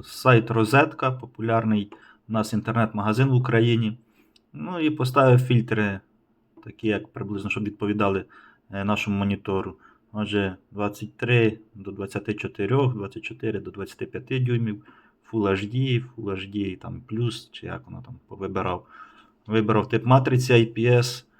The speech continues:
монітори, ну і продавець Розетка, тому що, ну, я не бачу смислу вже на Розетці купувати чи беушний монітор, чи з, від постороннього поставщика.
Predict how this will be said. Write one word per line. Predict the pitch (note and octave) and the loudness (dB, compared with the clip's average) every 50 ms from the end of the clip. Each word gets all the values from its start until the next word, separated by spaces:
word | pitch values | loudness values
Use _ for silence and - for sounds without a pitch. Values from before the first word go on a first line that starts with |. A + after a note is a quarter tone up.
| _ _ _ _ _ - | _ _ _ _ _ -8
монітори, | A2+ A#2 A2 - - D#3 D3 C#3 | -6 -6 -4 0 2 2 4 4
ну | C3 D3 F#3+ F#3+ | 2 2 0 0
і | E3 C#3 | 0 0
продавець | B2+ - G#2+ A2+ A2+ A#2 A#2 B2 A#2+ B2+ | 0 0 0 0 2 2 4 4 2 2
Розетка, | - A#2 A2+ G#2 G#2+ G2 F2+ - - - | 2 0 2 4 4 2 2 0 -6 -6
тому | - A2 | -6 -6
що, | G#2+ - G#2+ | -4 -2 -2
ну, | A2+ A2 G#2+ | 0 2 4
я | G#2 G2+ | 4 4
не | G#2 G2+ | 2 2
бачу | G2+ G2+ F#2+ - G#2 | 0 -2 -4 -4 -8
смислу | - - A#2+ B2 B2+ B2 A2+ | -4 0 2 2 4 4 2
вже | G#2+ G#2 G#2+ G#2+ G2+ G2 F#2+ | 2 2 4 4 4 2 0
на | F#2 G2+ G2+ | -2 -2 -2
Розетці | G2+ G#2 G2 A#2 A#2 A2 - - G#2 | -2 0 2 2 2 2 0 -6 -12
купувати | - - - - G2+ G2+ A2 G#2+ G#2+ - - G2 F#2+ F#2 F2+ F2+ - | -12 -12 -18 -14 -4 2 2 2 2 2 -2 -2 -2 -2 -4 -8 -10
чи | - - | -14 -14
беушний | F2+ F#2 A2 C#3 - B2 B2 A2+ G#2+ | -6 -2 0 0 0 2 2 2 4
монітор, | G#2 G#2 G#2 G#2 G#2 - A2 G#2 - | 4 4 2 2 2 0 -2 -2 -2
чи | - - G2+ G2+ G2 F#2+ E2+ | -2 -4 -2 0 0 -2 -2
з, | - - - - | -6 -10 -14 -14
від | G#2+ G#2+ - _ | -14 -14 -12 _
постороннього | A2 - - G#2+ A2 A2 G#2+ G#2 - | -14 -6 -2 2 4 4 4 4 2
поставщика. | - G2+ - - - G#2 - - B2+ B2+ - G2 F2+ | 0 -6 -6 -4 -4 -4 -2 -2 -4 -2 -2 -4 -4